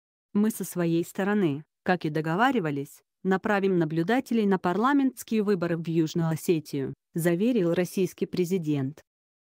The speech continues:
В свою очередь Бибилов поблагодарил Путина за возможность совместной встречи. По его словам, регулярные переговоры на высшем уровне подтверждают стратегическое партнерство двух стран. Это дает уверенность в том,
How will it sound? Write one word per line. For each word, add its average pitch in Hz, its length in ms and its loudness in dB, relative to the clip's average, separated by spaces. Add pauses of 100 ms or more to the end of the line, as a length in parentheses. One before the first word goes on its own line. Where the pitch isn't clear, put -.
(100)
В - 80 -14
свою 190 360 2
очередь 214 480 0
Бибилов 214 540 0
поблагодарил 165 680 0
Путина 220 460 0
за 170 100 0
возможность 175 680 -2
совместной 196 560 0
встречи. 147 600 -8 (640)
По 185 60 0
его 170 320 4
словам, 196 540 0 (180)
регулярные 180 720 0
переговоры 185 640 0
на 240 100 4
высшем 190 440 0
уровне 180 360 2
подтверждают 190 800 0
стратегическое 170 880 -4
партнерство 165 720 -2
двух 165 260 -2
стран. 139 440 -6 (680)
Это 196 240 0
дает 165 400 0
уверенность 165 560 2
в - 80 -20
том, 277 340 0